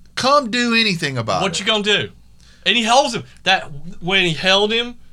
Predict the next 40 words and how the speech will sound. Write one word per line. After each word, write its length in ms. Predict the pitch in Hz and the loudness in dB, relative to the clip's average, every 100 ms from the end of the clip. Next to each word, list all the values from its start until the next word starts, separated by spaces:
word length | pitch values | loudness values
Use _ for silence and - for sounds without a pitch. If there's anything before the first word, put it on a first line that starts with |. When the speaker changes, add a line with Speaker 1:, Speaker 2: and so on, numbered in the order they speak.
| - - - - - | -20 -20 -20 -20 -8
Speaker 2:
in 200 | 175 190 | -2 -2
the 60 | 185 | 0
neutralizer. 920 | 170 180 180 185 190 202 202 226 226 - | 0 -2 -4 0 2 0 -4 -10 -10 -18
Speaker 1:
How 120 | 135 156 | -8 -2
hard 240 | 165 151 | 0 0
is 80 | 117 | -2
that? 380 | 131 143 104 - | 0 0 -2 -2
Speaker 2:
That 180 | 185 185 | 0 0
is 80 | 170 | -2
freakish, 540 | - 196 180 120 - | -4 -4 -4 -8 -10
dude. 340 | 131 135 135 131 | -10 -8 -10 -2
Speaker 1:
Those, 220 | 170 175 | -2 0
those 200 | 196 170 | -2 -2
slow 1000 | - 170 170 190 202 208 208 202 190 175 | -2 -2 0 0 2 4 6 6 4 0
super, 420 | 165 - 196 170 | -2 -6 -8 -8
standing 540 | 180 - - 190 190 180 | -6 -6 -4 -4 -4 -6
suplexes 600 | - 185 190 196 196 196 | -6 -8 -8 -10 -10 -12
he 60 | |
does 280 | 185 202 196 | -6 -4 -4
to 100 | 185 | -6
Speaker 2:
Oh, 60 | 170 | -4
Speaker 1:
grown 260 | 170 190 | -2 -2
people. 400 | 180 208 196 220 | -4 -10 -8 -10
Speaker 2:
dude, 140 | 202 - - - - - | -10 -16 -16 -18 -20 -10
Speaker 1:
He's 160 | 165 | -6
so 180 | - 170 | -2 -2
Speaker 2:
that's 100 | - | -2
Speaker 1:
strong. 440 | - 160 151 117 - - | -4 -2 -2 -4 -10 -8
Speaker 2:
Yeah. 280 | 156 123 110 | -6 -4 2
Speaker 1:
And 220 | 254 247 | 2 2
like 240 | 214 202 | 0 0
you 60 | 185 | -2
said, 260 | - 202 127 | -2 -2 -2
he's 180 | 170 | -4
holding 540 | - 226 247 269 262 214 | -4 -2 0 -2 -4 -2
him 220 | 202 196 | -2 -4
still, 400 | - 190 160 139 | -8 -6 -6 -6
a 40 | |
human 300 | 143 240 247 | -6 -6 -6
being 420 | 202 180 135 120 | -8 -8 -8 -10